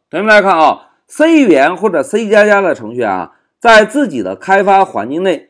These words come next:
来编写代码。那当程序开发完成之后，程序员呢就把开发完成的源代码统一交给编译器，编译器对所有源代码进行翻译，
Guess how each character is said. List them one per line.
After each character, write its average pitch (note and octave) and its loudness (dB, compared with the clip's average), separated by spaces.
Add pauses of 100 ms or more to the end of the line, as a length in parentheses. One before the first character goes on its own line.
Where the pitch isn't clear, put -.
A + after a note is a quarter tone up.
(120)
来 C3 0
编 A3 -6
写 E2 -10
代 C#3 -4
码。 - -12 (260)
那 A#3 2
当 C#4 2 (200)
程 G3 -4
序 B3 0
开 A#3 2
发 A3+ 4
完 G3 2
成 A#3 -6
之 A#3+ 0
后， B3 0 (180)
程 A3 -4
序 C4+ 2
员 A#3 4
呢 A3 0
就 A3 -2
把 D3 0
开 A3 0
发 G#3+ 4
完 F3+ 0
成 E3+ -6
的 E3 -4
源 C3 -4
代 D#3+ -2
码 F#2+ -10 (300)
统 F3 2
一 B3 -2
交 F#3+ 2
给 G#2+ -8
编 D#3 -6
译 D#3+ -6
器， E3 -8 (300)
编 C#4+ 0
译 C#4 0
器 A#3 -2
对 A3+ -2
所 A3+ 2
有 E3 2
源 G2 -6
代 D3+ 0
码 G2 -6 (100)
进 D3+ -10
行 C#3 -10
翻 E3+ -4
译， - -10